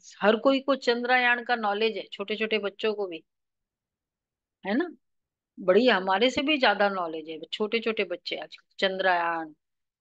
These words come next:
और accurately बताते हैं। चंद्रमा तरफ कितना ऊंच लाखों miles तक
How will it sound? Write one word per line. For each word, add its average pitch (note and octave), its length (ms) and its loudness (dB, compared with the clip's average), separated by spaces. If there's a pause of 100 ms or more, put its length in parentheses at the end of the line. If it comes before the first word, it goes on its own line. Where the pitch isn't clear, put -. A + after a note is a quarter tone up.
(240)
और D#3+ 200 -6
accurately C4 640 0
बताते F3+ 460 -2
हैं। - 100 -20 (1500)
चंद्रमा B3 480 6
तरफ F3+ 360 2
कितना F3 300 -2 (100)
ऊंच C4 280 -2
लाखों G#3 520 4
miles A3+ 360 -2
तक B3+ 140 -2